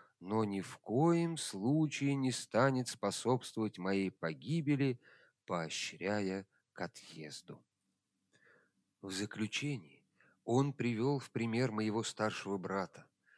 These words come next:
которого он также настойчиво убеждал не принимать участия в Нидерландской войне.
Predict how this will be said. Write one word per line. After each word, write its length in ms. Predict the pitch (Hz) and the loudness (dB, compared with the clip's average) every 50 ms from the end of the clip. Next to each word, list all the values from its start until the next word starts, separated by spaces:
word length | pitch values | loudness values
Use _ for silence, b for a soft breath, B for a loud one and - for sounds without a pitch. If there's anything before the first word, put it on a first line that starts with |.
| b b b | b b b
которого 560 | - 110 101 - 110 110 110 110 107 110 107 | -6 -6 -4 -2 -2 0 0 2 2 2 2
он 380 | - - 127 139 151 143 131 - | 2 2 2 4 4 2 0 -2
также 460 | - - 127 151 147 131 107 127 120 | 0 2 2 2 2 2 -2 -2 -2
настойчиво 760 | 113 113 113 - - - - 135 160 151 135 - - 107 107 | 0 0 -2 -2 -4 -2 2 4 4 4 4 2 -2 -2 -2
убеждал 680 | 107 107 98 104 104 95 95 85 90 113 139 143 139 | -2 -2 -2 -2 -4 -4 -4 0 2 4 4 4 4
не 140 | 135 131 127 | 2 0 -2
принимать 600 | - - 110 110 113 110 107 120 151 151 143 - | 0 0 0 0 0 2 2 4 4 2 2 0
участия 640 | 139 127 - - 135 156 156 139 - - - 131 123 | -4 -6 -2 2 4 4 4 2 0 -2 -2 -2 -2
в 60 | 110 | 0
Нидерландской 840 | 117 120 120 113 113 117 110 104 95 101 107 107 98 - - 92 92 | -2 -2 -2 0 2 2 2 2 2 2 0 0 -4 -6 -6 -6 -4
войне. 440 | 87 92 92 87 85 82 87 82 | -4 -4 -4 -4 -6 -8 -8 -10